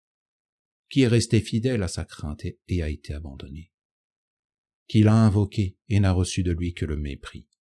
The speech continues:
Car le Seigneur est compatissant et miséricordieux. Il remet les péchés et délivre au jour de l'affliction.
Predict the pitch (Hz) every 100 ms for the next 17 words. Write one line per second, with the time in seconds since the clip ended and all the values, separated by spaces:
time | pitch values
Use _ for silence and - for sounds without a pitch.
0 | _ _ _ _ _ _ _ _ _ _
1 | _ - 90 90 - 95 101 98 95 95
2 | 95 92 92 - 101 92 82 85 82 -
3 | 73 76 - 69 _ _ _ _ _ -
4 | 98 85 90 98 92 - - - 87 87
5 | _ _ _ _ _ _ - 90 95 98
6 | 101 82 - 90 - 76 76 73 - -
7 | - - -